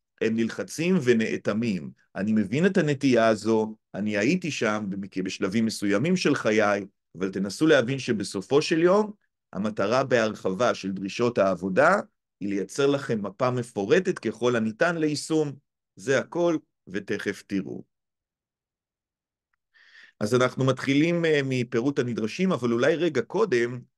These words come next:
אני אציג לכם את כל המנהלות במסך אחד, ואני אשתה קצת,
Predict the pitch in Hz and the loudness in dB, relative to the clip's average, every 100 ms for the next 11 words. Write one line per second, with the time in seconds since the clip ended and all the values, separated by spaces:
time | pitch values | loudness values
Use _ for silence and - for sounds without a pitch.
0 | _ - 104 113 110 - 73 90 - 110 | _ -12 -4 -4 -4 -12 -10 -6 0 2
1 | 123 180 185 _ _ - - 139 147 135 | 4 2 -2 _ _ -8 -2 4 4 4
2 | 110 117 175 170 - 104 101 - 123 113 | 2 4 4 2 0 -6 -4 -2 -2 -2
3 | 92 73 78 131 - _ _ _ _ 98 | -8 -6 -4 -6 -10 _ _ _ _ 2
4 | 156 156 - 104 104 98 - 135 127 - | 4 2 0 -2 0 -2 -2 -2 -2 0
5 | 131 160 - | 0 0 -4